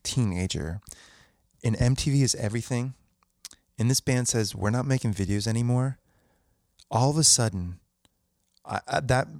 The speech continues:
that lesson of that was like, you have to love your stuff very much, no matter what. And someone's gonna want you to do something one day,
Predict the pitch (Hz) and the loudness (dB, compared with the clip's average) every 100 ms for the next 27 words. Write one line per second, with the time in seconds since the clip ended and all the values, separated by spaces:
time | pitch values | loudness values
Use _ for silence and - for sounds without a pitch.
0 | 156 - 123 127 127 139 - 131 104 113 | -14 -2 0 2 2 4 4 2 2 0
1 | - 104 98 92 - _ _ 113 107 160 | 0 -2 -2 -4 -8 _ _ 2 2 2
2 | 147 151 - 110 113 107 107 104 - 92 | 0 -2 -6 -2 -2 0 0 0 0 -2
3 | 90 - - - _ _ _ _ _ _ | -2 -4 -14 -20 _ _ _ _ _ _
4 | _ _ _ _ _ _ 117 98 98 92 | _ _ _ _ _ _ -6 -2 0 0
5 | 87 82 - - - _ - _ _ _ | -4 -8 -10 -10 -12 _ -20 _ _ _
6 | _ _ _ _ _ - 104 98 92 - | _ _ _ _ _ -6 -2 0 -2 -4
7 | 120 104 117 123 135 135 117 113 113 101 | -4 -2 0 0 -2 -2 0 0 -2 -4
8 | 139 139 139 135 139 135 131 135 131 131 | 0 2 2 0 0 0 0 2 2 0